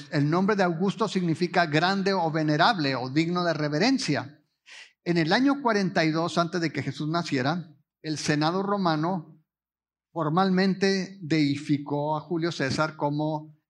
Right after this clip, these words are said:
el Divus Iulius, el divino Julio. Y su hijo adoptivo, en este caso que era Octavio, se le decía el Divi Filius, el hijo de Dios.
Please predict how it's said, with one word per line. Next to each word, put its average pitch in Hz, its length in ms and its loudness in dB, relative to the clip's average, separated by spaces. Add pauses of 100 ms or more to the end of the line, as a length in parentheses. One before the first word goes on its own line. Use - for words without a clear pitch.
(140)
el 139 440 -4
Divus 185 600 0
Iulius, 151 1000 -2 (320)
el 151 180 -4
divino 156 680 0 (320)
Julio. 120 440 -4 (640)
Y 190 140 0
su 285 200 2
hijo 175 680 0 (720)
adoptivo, 143 680 0
en 151 80 0
este 151 240 -2
caso 139 360 -2
que 143 100 -2
era 127 360 0
Octavio, 160 680 0 (380)
se - 140 0
le 156 120 0
decía 170 520 2
el 147 340 -2
Divi 165 480 0
Filius, 156 920 -4 (220)
el 120 140 -8
hijo 123 240 -6
de 147 120 -2
Dios. - 560 -6